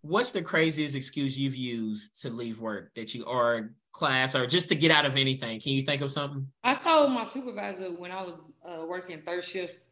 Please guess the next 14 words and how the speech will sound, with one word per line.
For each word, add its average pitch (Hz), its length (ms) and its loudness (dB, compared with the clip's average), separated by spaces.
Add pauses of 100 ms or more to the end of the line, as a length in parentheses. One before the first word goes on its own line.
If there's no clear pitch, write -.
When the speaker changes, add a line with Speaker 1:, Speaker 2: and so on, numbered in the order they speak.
(120)
Speaker 2:
at 170 120 -6
a 160 80 -4
factory 165 500 -4
that 151 180 -4
my 147 340 -8 (100)
cousin 165 240 -2 (360)
was 147 200 -2
giving 151 260 0
birth 143 300 -6 (920)
and 147 100 -4
she 151 140 -2
needed 147 240 2
me 143 320 0
there. 139 180 -4